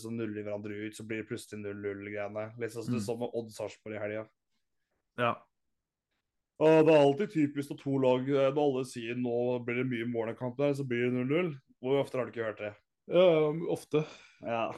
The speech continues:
Speaker 1: <laughs> Jeg tror det har litt med det å gjøre.
Speaker 2: Ja.
Speaker 1: Ja, vi, det var lørdagskampen.
Speaker 2: Og så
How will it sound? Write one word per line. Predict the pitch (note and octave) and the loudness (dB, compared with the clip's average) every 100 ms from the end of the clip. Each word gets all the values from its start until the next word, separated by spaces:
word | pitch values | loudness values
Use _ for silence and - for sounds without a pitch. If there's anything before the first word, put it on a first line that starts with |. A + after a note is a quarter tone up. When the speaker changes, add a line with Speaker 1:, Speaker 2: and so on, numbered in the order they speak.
| - | -8
Speaker 1:
<laughs> | D3 - - _ - - - - | -8 -10 -14 _ -20 -20 -6 0
Jeg | D3 C#3+ | 0 0
tror | D3+ | 0
det | F3 | 4
har | C3 | 4
litt | C3 B2+ | 2 -2
med | C#3+ | -4
det | A#2 | -4
å | A2+ | -2
gjøre. | B2 C#3+ _ _ _ _ _ _ | -4 -6 _ _ _ _ _ _
Speaker 2:
Ja. | B2 - - _ _ _ _ _ _ _ _ _ _ _ _ _ - _ - | -2 -2 -8 _ _ _ _ _ _ _ _ _ _ _ _ _ -20 _ -4
Speaker 1:
Ja, | C#3 - - | -2 -2 -6
vi, | D#3 E3+ E3 E3 | 2 6 8 8
det | D#3+ F3 | 6 6
var | E3 D#3 | 8 8
lørdagskampen. | D#3+ C3+ B2 C3+ B2 F#3 A#3 A3 - - _ _ _ - | 8 6 2 -6 -2 0 2 0 -6 -20 _ _ _ -6
Speaker 2:
Og | B2 A#2+ A#2+ - | -2 -2 -6 -6
så | C3+ | -2